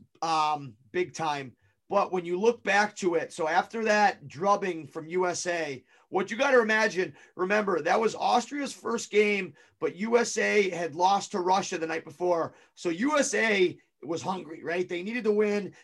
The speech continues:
They came out and they pumped him. But then you turn around in that Sweden game, Dwayne,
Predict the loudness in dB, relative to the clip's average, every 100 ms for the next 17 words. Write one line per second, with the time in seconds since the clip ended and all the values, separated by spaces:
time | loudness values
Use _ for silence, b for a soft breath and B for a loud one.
0 | -8 -6 -4 -4 -2 -2 -4 -4 -4 -6
1 | -10 -14 _ _ _ -8 -6 -2 -4 -4
2 | -4 -2 -2 -2 -2 0 -2 -4 -10 _
3 | _ _ -6 -2 0 -2 -6 -8 -4 -4
4 | -4 -8 -8 -6 -2 -2 -2 -4 -2 -2
5 | -4 -6 -20 -10 -4 -2 -2 -2